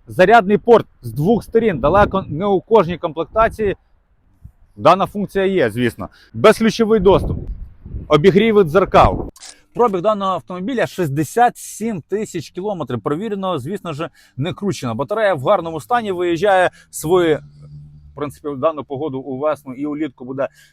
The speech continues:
триста двадцять кілометрів, узимку двісті сімдесят чесних виїжджає. Зупинятися по моніторам я не буду, мультимедіа, управління клімат-контролем, також у нас приборна панель. Все цифрове, все гарненьке. Стан шкіру салону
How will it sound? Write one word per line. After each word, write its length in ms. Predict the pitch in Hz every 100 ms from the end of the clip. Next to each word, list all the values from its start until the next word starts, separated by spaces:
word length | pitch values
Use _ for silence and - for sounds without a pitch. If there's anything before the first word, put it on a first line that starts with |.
| _
триста 320 | 180 175 -
двадцять 360 | 131 156 143 -
кілометрів, 560 | 269 285 277 226 214
узимку 360 | 165 156 220 160
двісті 320 | 131 185 156
сімдесят 480 | - 143 139 190 185 - _
чесних 440 | - 180 - 147 139
виїжджає. 580 | 156 143 113 117 98 - -
Зупинятися 480 | 120 156 214 - 151
по 100 | 170
моніторам 420 | 165 151 170 160
я 60 |
не 100 | 156
буду, 260 | 175 208 180
мультимедіа, 580 | 151 131 156 180 185 165
управління 580 | 139 135 151 151 139 - - - -
клімат-контролем, 720 | 156 143 - 143 156 190 170
також 380 | 123 107 143 135
у 40 | 120
нас 140 | 123
приборна 440 | - 110 135 123
панель. 300 | 107 123 110 85 _ -
Все 180 | 185
цифрове, 480 | 151 151 175 185 190 - _
все 200 | - 165
гарненьке. 520 | 131 135 120 98 - -
Стан 360 | - 180 160
шкіру 440 | 117 _ 175 147 127
салону 400 | 180 214 196